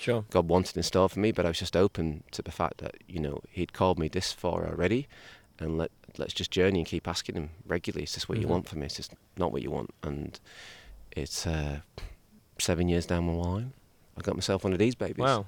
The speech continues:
Speaker 2: Yeah, one of these, uh,
Speaker 1: Did that come because there was a priest in the audience one day and he sort of
Speaker 2: Yeah.
Speaker 1: picked you up and said, "You've got talent, sir. I could see you as a priest. Come along to seminary, try that
Speaker 2: That's,
Speaker 1: out."
Speaker 2: that's basically the seminary process.
Speaker 1: <laughs>
Speaker 2: In America, people don't know. It's a bit like America's Got Talent.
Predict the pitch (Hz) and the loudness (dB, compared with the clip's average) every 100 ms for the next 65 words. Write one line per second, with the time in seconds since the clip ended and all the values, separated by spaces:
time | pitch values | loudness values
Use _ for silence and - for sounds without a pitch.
0 | - 113 135 107 110 117 113 - 110 127 | -6 -4 -2 -2 -2 -2 -6 -6 -2 4
1 | 165 - 151 135 131 135 120 127 120 110 | 4 4 2 2 4 4 6 8 6 4
2 | - 127 117 - 110 107 110 117 110 113 | 2 2 2 0 2 4 4 2 2 2
3 | 110 110 110 107 107 107 110 107 - 127 | 2 4 6 4 2 8 10 10 8 6
4 | - 123 110 120 110 113 131 135 117 - | 6 6 6 4 0 2 4 6 6 6
5 | 131 123 - 110 92 104 110 - 127 120 | 6 6 2 0 2 0 -2 2 4 6
6 | 117 110 - 127 110 - - - - - | 6 4 2 4 4 2 -4 -6 -10 -10
7 | - - 147 143 143 143 131 123 135 131 | -8 2 6 8 8 8 4 4 6 8
8 | 120 117 156 135 - 143 - 143 143 180 | 6 6 8 8 6 4 8 8 10 10
9 | - 185 - 170 - 160 139 - 139 139 | 12 10 10 6 8 10 8 10 10 10
10 | - 98 - 226 247 - 208 - 202 139 | 8 6 6 4 2 8 10 10 10 10
11 | 151 180 175 156 170 170 160 165 147 127 | 12 12 12 10 12 12 12 12 12 12
12 | 139 151 147 156 143 143 - 135 120 90 | 8 8 8 10 10 10 10 10 10 8
13 | 87 | 4